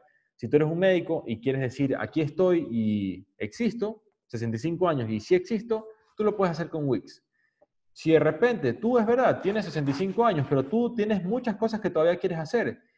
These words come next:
y tú quieres, eh, das clases en la universidad y tú quieres grabar tus clases y tú quieres subirlas a una biblioteca de videos, ahí ya no te recomendaría Wix, ¿ya? Ahí, si que tú tienes el capital,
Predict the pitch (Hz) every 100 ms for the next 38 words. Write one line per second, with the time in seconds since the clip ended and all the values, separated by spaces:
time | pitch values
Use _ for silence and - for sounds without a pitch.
0 | _ - 123 147 147 170 185 196 196 -
1 | _ _ _ 117 120 113 110 107 - -
2 | 131 139 - 160 160 156 147 139 123 -
3 | 185 233 156 - - _ _ 127 113 135
4 | 165 156 131 123 135 135 - 240 233 147
5 | 135 - _ _ - 117 131 156 175 170
6 | 143 151 196 202 165 170 170 143 139 170
7 | 165 160 226 196 143 - _ _ _ _
8 | - 180 214 190 185 185 170 156 135 123
9 | 127 123 160 127 - - _ 104 107 107
10 | 95 _ _ 110 135 196 190 - _ _
11 | _ - 117 110 117 131 180 175 190 190
12 | 208 202 208